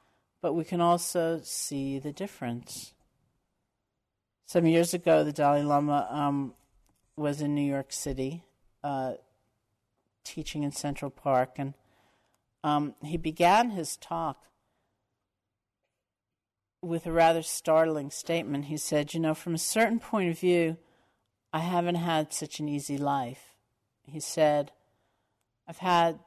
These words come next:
I had to assume power when I was sixteen. Um, I had to flee into exile in my early twenties.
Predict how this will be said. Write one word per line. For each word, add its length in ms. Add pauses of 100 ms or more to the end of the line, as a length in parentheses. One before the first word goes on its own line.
(360)
I 40
had 240
to 340 (140)
assume 340
power 480
when 140
I 60
was 100
sixteen. 840 (1300)
Um, 560 (1040)
I 80
had 240
to 100
flee 360
into 260
exile 520
in 80
my 120
early 300
twenties. 920